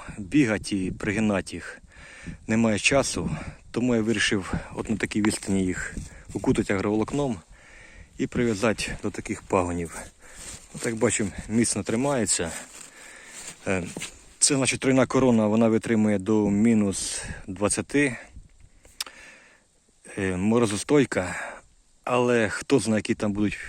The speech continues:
погоди у січні, в лютому. Я не хочу ризикувати і втрачати урожай. Е, значить, рядом у мене тут, а,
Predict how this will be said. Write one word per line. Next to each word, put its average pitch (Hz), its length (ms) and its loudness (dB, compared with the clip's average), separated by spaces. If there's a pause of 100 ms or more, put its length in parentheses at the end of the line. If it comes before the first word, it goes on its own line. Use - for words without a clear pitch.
(480)
погоди 107 580 2 (340)
у 98 300 -2
січні, 107 400 2
в 95 60 -4
лютому. 92 480 -2 (840)
Я 123 100 4
не 123 80 4
хочу 110 320 0
ризикувати 107 800 0 (240)
і 107 200 0
втрачати 104 540 -2
урожай. 95 540 -2 (2500)
Е, 92 180 -2
значить, 113 380 0
рядом 107 300 6
у 104 40 4
мене 101 120 2
тут, - 160 -4
а, 90 260 2